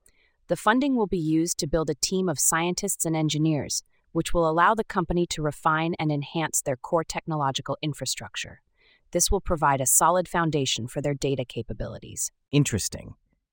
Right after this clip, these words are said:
Speaker 2: And how does Sable Bio's technology work in the context of drug safety assessment?
Speaker 1: Sable Bio facilitates broad access to specialist biomedical data,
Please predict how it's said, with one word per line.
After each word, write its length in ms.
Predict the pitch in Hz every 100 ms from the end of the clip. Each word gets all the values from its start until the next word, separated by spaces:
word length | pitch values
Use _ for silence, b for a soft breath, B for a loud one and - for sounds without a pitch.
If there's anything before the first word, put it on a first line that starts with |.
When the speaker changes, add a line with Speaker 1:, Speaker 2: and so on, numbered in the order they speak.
| -
Speaker 2:
And 120 | 117
how 200 | 139 185
does 140 | 196
Sable 320 | - 156 135 120
Bio's 320 | 120 113 110
technology 580 | - - 110 110 101 95
work 300 | 92 98 98
in 60 |
the 80 | 95
context 580 | - 117 110 110 98 -
of 100 | 87
drug 240 | 101 92
safety 400 | - 90 - 78
assessment? 600 | - - - - - - _ _ _ _ _ _ _ _ -
Speaker 1:
Sable 380 | - 247 262
Bio 380 | 202 214 180 160
facilitates 760 | 156 175 - 185 190 - 165 -
broad 460 | - 170 175 190 -
access 440 | 156 - - 139 -
to 120 | 151
specialist 640 | - - 170 - 185 - -
biomedical 640 | 147 151 151 139 - 139
data, 380 | - 135 - 143